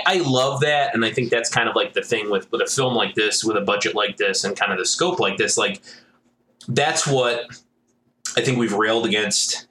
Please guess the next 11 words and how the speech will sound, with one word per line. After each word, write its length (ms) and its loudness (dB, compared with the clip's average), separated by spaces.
in 120 0
a 100 2
lot 260 2
of 400 -2
our 160 2
episodes 720 0
when 140 0
we 100 0
kinda 180 0
talk 260 0
about 380 0